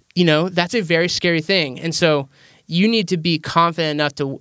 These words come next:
to go into those waters. And I think some people just self-doubt creeps in, and then, or failure to launch creeps in. And, you know, the idea of it is way more sexy than actually getting your hands dirty. And so I think there are way more, unfortunately, because, and unfortunately, there's not that,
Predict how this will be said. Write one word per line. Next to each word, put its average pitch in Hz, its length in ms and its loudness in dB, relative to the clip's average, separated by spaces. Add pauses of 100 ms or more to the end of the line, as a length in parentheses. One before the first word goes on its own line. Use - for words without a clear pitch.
to 156 120 -8
go 151 160 0
into 156 100 0
those 147 160 0
waters. 143 300 0
And 151 100 0
I 156 40 0
think 156 260 -2 (180)
some 180 200 0
people 170 280 0
just 160 320 -4 (220)
self-doubt 165 600 2
creeps 160 340 -8
in, 151 180 -2
and 147 180 -2
then, 143 280 -2 (180)
or 156 140 0
failure 175 380 4
to 165 140 -8
launch 151 400 -4
creeps 147 320 -6
in. 147 220 -2
And, 135 240 -6
you 156 160 -2
know, 143 240 -2 (360)
the 156 100 4
idea 156 420 0
of 151 220 -2
it 147 100 0
is 139 320 -2
way 156 280 2
more 151 180 0
sexy 151 360 -4
than 143 160 -4
actually 135 540 -2
getting 143 300 -2
your 131 100 -4
hands 131 320 -4
dirty. 123 240 -6
And 127 100 -4
so 135 260 0 (640)
I 165 60 -2
think 165 160 0
there 151 120 2
are 151 160 4
way 147 160 0
more, 143 240 0
unfortunately, 135 680 -6
because, 139 500 -6
and 156 140 2
unfortunately, 151 540 0
there's 143 180 -2
not 139 220 0
that, 151 200 -2